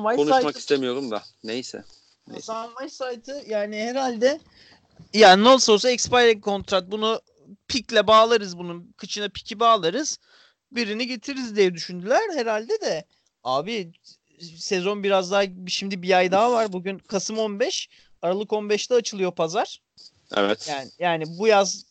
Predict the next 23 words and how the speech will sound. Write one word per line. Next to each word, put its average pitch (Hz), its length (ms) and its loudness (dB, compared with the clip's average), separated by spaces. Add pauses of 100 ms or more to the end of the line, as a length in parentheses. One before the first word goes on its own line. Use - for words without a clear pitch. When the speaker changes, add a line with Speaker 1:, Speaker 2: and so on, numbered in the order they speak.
(200)
Speaker 1:
e, 170 420 -6
takım 202 280 -8
değiştirmiş 196 480 -6
oyuncular 190 380 -2
Aralık 196 360 -2
on 202 160 -2
beşte 175 300 -4
eligible 165 500 -4
oluyor. 156 420 -4 (720)
E, 160 200 0 (520)
yani 156 520 0 (340)
Aralık 180 340 2
on 196 160 2
beşe 196 180 -2
kadar 196 340 2
bir 190 120 2
ay 190 160 4
daha 185 220 4
bu 175 40 -14
takımın 196 460 -6
on 196 220 -2
beş 196 180 0
maçta 202 480 -2